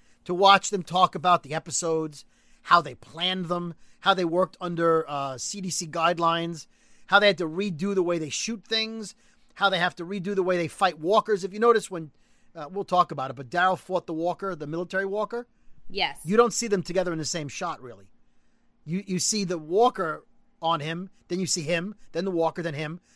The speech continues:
Speaker 1: 'cause they can't
Speaker 2: Yep.
Speaker 1: be up close with each other. Because when you see the walker, Daryl's wearing a face shield.
Speaker 2: Yeah, you do. Yeah, they
Speaker 1: Right?
Speaker 2: both are.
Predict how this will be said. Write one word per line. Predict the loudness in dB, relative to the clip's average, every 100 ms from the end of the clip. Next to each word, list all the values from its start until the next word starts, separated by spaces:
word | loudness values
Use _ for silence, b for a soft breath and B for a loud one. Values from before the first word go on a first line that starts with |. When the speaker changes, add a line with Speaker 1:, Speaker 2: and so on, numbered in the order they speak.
| -8
Speaker 1:
'cause | -4
they | -2
can't | 0 0
Speaker 2:
Yep. | 0
Speaker 1:
be | -2
up | -6 -2
close | 2 2 0
with | -10
each | -10
other. | -16 -18 -20 _ _ _ _ _ -6
Because | -2 0
when | 0
you | -2
see | -2 0
the | 2
walker, | 8 6 6 -6 -6 _ _ 4
Daryl's | 8 8 6 2
wearing | 2 2
a | 0
face | 2 0
shield. | 0 -8 -12 -18 _ _ _ _ _ _ _ _ _ -16
Speaker 2:
Yeah, | -2 6 6
you | 6 0
do. | 0 -2 -4 -10 -8
Yeah, | -2 -2
they | 0
Speaker 1:
Right? | 4 4
Speaker 2:
both | 4
are. | -4 -2 -4